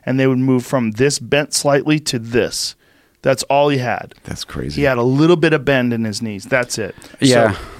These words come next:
Speaker 2: He was
Speaker 1: he would play racquetball, and he would just fall over.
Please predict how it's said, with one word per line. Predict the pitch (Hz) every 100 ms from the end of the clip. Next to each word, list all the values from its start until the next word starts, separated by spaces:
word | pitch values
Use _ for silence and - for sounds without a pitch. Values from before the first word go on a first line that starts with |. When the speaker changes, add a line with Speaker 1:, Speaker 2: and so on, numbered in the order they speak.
| - - -
Speaker 2:
He | 139
was | 139
Speaker 1:
he |
would | 165 143
play | 151 147
racquetball, | 120 131 156 135 113 101 - - _ _ - _ -
and | 127 123 123
he | - 135
would | 127
just | 123 -
fall | - 123 110 107
over. | 101 95 82